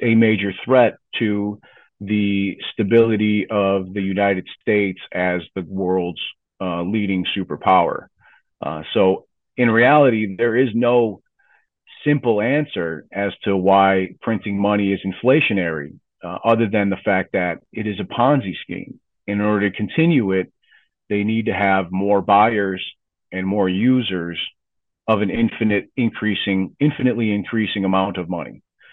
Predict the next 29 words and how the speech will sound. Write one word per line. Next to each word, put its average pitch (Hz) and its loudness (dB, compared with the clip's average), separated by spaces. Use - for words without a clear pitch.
So 95 0
there's 117 4
really 127 2
no 107 0
simple 98 -4
answer 98 -4
there 80 -4
other 95 4
than 87 -2
printing 151 4
more 123 8
money 110 2
for 90 -2
Ukraine 131 2
and 87 -10
for 76 -10
illegal 110 0
immigrants 117 0
and 85 -10
for 90 -2
other 110 2
countries 120 -2
around 92 -2
the 87 -8
world 127 0
has 113 0
to - -16
come 101 -2
from 92 -4